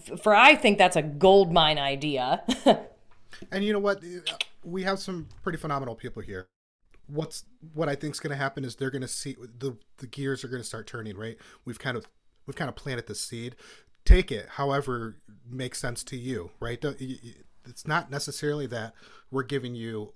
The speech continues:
Speaker 2: the only blueprint, the only way to do it. Of course, we have
Speaker 1: Right.
Speaker 2: a blueprint for it, but, you know, adapt. Use, use it to what makes sense for you, but, you know, something, do something, right?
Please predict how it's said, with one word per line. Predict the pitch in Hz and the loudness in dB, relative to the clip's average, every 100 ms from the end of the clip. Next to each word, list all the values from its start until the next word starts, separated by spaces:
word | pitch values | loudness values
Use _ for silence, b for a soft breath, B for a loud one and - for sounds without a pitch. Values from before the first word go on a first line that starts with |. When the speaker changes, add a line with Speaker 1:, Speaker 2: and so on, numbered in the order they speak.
| - | -20
Speaker 2:
the | 123 120 139 - | -12 -6 -6 -4
only | 160 147 135 113 110 _ - - | -4 -2 -4 -6 -10 _ -20 -6
blueprint, | 147 139 127 107 | -4 -2 -2 -2
the | 120 | -4
only | 143 139 120 | -4 -4 -6
way | 110 117 123 127 143 - | -8 -6 -4 -4 -4 -8
to | - | -8
do | 156 160 170 | -6 -4 -2
it. | 175 | -4
Of | 135 | -4
course, | 185 156 | -6 -6
we | 139 | -4
have | 131 170 | 0 0
Speaker 1:
Right. | 160 | 0
Speaker 2:
a | |
blueprint | 117 110 107 104 98 | -2 2 6 6 6
for | 110 101 | -6 -6
it, | 101 | -4
but, | 135 120 - B B B 113 | -2 -2 -4 B B B -10
you | 143 | -6
know, | 123 - - - | -6 -8 -16 -12
adapt. | 151 160 196 - - - | -6 -4 -4 -4 2 2
Use, | 143 170 - | 2 -8 -8
use | 127 139 | -8 -6
it | 147 | -6
to | - | -6
what | 139 139 139 | -4 -4 -4
makes | 139 - | -8 -6
sense | 143 131 | -10 -10
for | - 123 | -10 -10
you, | 113 147 175 | -6 -4 -4
but, | 110 101 98 _ _ _ - - - - | -4 -8 -8 _ _ _ -20 -20 -20 -20
you | - | -18
know, | 98 104 - - - - | -16 -18 -20 -20 -20 -18
something, | - 143 - 95 123 - | -8 -8 -8 -10 -12 -16
do | 131 | -14
something, | 127 160 - 90 | -10 -10 -10 -12
right? | 104 | -12